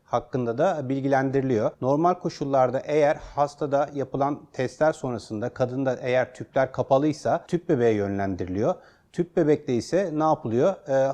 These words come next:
kadının yumurtalarıyla sperm dışarıda birleştirilip öylelikle rahimin içine bırakılıyor ve böylelikle tüplerin herhangi bir, e, kullanımı olmaksızın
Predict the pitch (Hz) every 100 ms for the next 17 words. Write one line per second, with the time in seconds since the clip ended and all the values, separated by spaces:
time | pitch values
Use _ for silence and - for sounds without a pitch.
0 | 135 160 147 147 165 156 139 135 135 135
1 | 143 117 160 - - 147 175 135 131 147
2 | 139 143 131 110 - - 120 143 - 160
3 | 131 117 - 185 143 139 143 139 143 139
4 | 120 98 101 135 165 160 175 - _ -
5 | 139 147 147 170 165 - 147 151 175 175
6 | 165 156 165 147 147 160 - _ - 120
7 | 120 143 143 147 147 147 147 165 165 -
8 | 113 196 160